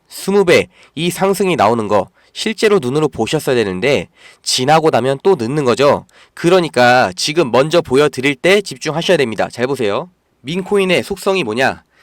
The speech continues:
트론의 창립자 저스틴 써니 말했습니다. "공정한 시작, 사람들의 참여." 이게 무슨 말이냐면 누구나 할 수 있고 입소문으로 상승한다는 거죠. 그러니까 인기가 생겼을 때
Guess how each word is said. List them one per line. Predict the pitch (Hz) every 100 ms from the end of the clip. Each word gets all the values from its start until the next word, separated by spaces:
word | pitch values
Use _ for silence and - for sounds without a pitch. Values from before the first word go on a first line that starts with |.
| _ _
트론의 | - 208 202 185
창립자 | 185 170 - 113 -
저스틴 | - 147 - 185 170
써니 | 180 180
말했습니다. | 127 127 - 123 101 - _ _ _ _
"공정한 | - 143 160 165 156
시작, | - 175 143 _ _ _ _ _
사람들의 | - 180 180 170 160 156
참여." | - 190 98 _ _ _
이게 | 170 185
무슨 | - 196
말이냐면 | 180 156 120 107 120 113 - _ _ -
누구나 | 175 220 214
할 | 208 233
수 | 160
있고 | 120 190 151 _ _ _ _
입소문으로 | 151 - 190 185 175 180 175 175
상승한다는 | - 185 180 175 185 151
거죠. | 113 82 _ _ _ _ _
그러니까 | 123 147 160
인기가 | 143 - 180 185 175
생겼을 | 175 185 180 147
때 | - 101 113 92